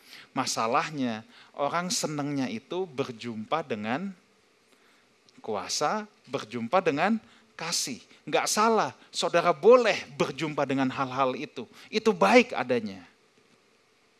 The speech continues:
Tapi dengar baik, kalau saudara tidak pernah berjumpa dengan yang namanya truth encounter,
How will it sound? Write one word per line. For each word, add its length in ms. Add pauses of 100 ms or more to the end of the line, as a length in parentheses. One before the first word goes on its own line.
(540)
Tapi 160
dengar 320
baik, 240 (320)
kalau 160
saudara 320
tidak 320
pernah 240
berjumpa 640
dengan 240
yang 160
namanya 400
truth 400
encounter, 640